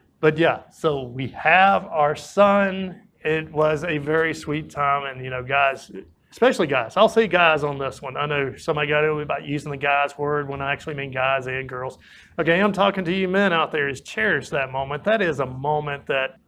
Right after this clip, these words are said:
a lot of us do miss that we should not. But anyway, it was time to take our son home, and I go to the elevator and I hit the button, the door opens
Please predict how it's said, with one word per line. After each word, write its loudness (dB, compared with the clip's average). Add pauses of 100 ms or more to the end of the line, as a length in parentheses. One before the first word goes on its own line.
a -2
lot 2
of -2
us -6 (460)
do 2
miss -8 (540)
that 0
we -6
should -8
not. -12 (400)
But 4
anyway, 0
it 0
was 0
time 4
to -6
take -2 (100)
our -4
son 0
home, -2 (400)
and -2 (120)
I -4
go 0
to -8
the -6
elevator 0
and -6
I -10 (100)
hit -4
the 0
button, -4
the -8
door 0
opens -2